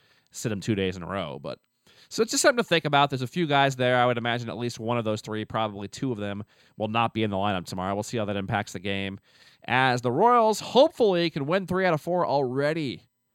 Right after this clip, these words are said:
How cool would that be? We'll hope for the best. Aaron Brooks, what do we think about Aaron Brooks tomorrow real quick here? I don't know. At least he's right-handed.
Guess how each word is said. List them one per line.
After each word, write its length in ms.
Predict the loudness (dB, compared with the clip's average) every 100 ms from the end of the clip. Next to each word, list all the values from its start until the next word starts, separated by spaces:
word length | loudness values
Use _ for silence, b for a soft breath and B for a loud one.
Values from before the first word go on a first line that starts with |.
| _
How 200 | -12 -10
cool 240 | -4 -2 0
would 120 | 0
that 200 | -4 -4
be? 240 | -6 -6
We'll 140 | -6 -4
hope 260 | -4 -4
for 80 | -6
the 80 | -4
best. 420 | 0 2 0 -4 B B B
Aaron 280 | 2 2 2
Brooks, 340 | 4 2 0
what 100 | -4
do 60 | -4
we 80 | -4
think 220 | -4 -2
about 180 | 0 0
Aaron 140 | 0
Brooks 240 | -2 -2
tomorrow 240 | -4 -4 -2
real 100 | -4
quick 240 | -6 -8
here? 280 | -8 -12 -14 _ _ _ _ _ _ _ _ _ -20 -16
I 120 | -12
don't 160 | -10 -10
know. 280 | -12 -14 _ _ _ _ _ _ _ _ _ _ _ _ _ _ -10
At 60 | -4
least 180 | -2
he's 140 | 0 0
right-handed. 640 | 0 -2 -2 -4 -4 -8